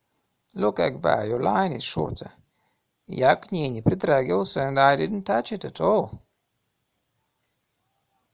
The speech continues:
Место на парковке. Parking place.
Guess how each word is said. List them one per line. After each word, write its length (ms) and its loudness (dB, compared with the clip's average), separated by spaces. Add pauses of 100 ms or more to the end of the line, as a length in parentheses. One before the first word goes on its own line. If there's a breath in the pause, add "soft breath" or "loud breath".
Место 720 0
на 240 -2
парковке. 920 -6 (1600)
Parking 500 -6
place. 420 -20